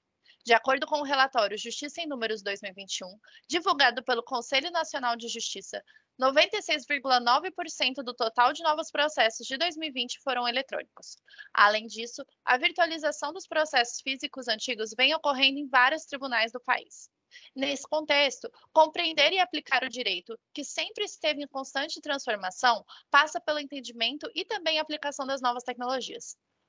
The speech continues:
Mas, afinal, quais são os seus reais impactos no campo jurídico? Convidamos o professor Murilo Angeli, que é gerente de desenvolvimento de negócios da Saraiva Educação,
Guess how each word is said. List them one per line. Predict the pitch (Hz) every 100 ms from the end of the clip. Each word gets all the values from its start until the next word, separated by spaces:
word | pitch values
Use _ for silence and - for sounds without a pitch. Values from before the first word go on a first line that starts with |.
| -
Mas, | 240 254
afinal, | 254 247 285 247 311 _ _
quais | - 339 427
são | - 339
os | 381
seus | 339 320
reais | 247 254 277 392
impactos | 370 320 269 277 285 254
no | 262
campo | 247 233
jurídico? | 220 190 151 - _ _ _ _ -
Convidamos | 247 247 233 277 349
o | 349
professor | 339 302 302 254
Murilo | 247 254 320 311
Angeli, | 214 226 226 233 _ -
que | 269
é |
gerente | 262 269 254 320 349
de | 302 294
desenvolvimento | 269 269 254 247 240 294 381
de | 330
negócios | 302 226 220 - 226
da | 226 320
Saraiva | 349 302 262
Educação, | 254 247 233 202